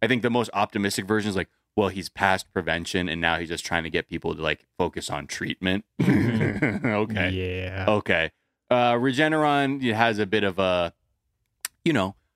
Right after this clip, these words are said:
Speaker 1: a, a, a pattern of kickbacks and, uh, even some, you know, uh, people in, in government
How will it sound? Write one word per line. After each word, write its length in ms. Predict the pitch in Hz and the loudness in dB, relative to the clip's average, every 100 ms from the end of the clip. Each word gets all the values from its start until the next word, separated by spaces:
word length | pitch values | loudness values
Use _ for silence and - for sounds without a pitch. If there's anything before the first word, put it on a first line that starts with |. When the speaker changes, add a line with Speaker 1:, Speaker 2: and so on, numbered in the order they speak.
| _ - | _ 0
Speaker 1:
a, 60 | |
a, 320 | 139 - 123 - | 0 2 0 -2
a 80 | - | -4
pattern 600 | - 135 131 101 85 82 | 0 4 4 4 -2 -6
of 180 | 92 - | -10 -4
kickbacks 720 | 113 101 - 85 80 - - - | -2 2 4 4 2 -4 -10 -2
and, 560 | 90 90 87 87 80 - - | 0 0 -2 -6 -10 -8 -2
uh, 200 | 95 95 | 0 0
even 220 | 110 127 | -2 -4
some, 520 | - 127 123 120 123 - _ _ _ | -2 -2 -2 -4 -6 -10 _ _ _
you 100 | 127 | -2
know, 260 | 131 131 123 - | 0 -2 -6 -4
uh, 160 | 120 123 _ | -4 -4 _
people 300 | 139 - 143 | -6 -2 -2
in, 200 | 135 131 - | -2 -4 -4
in 140 | 127 | -2
government 460 | 143 156 120 90 | -2 -2 -2 -4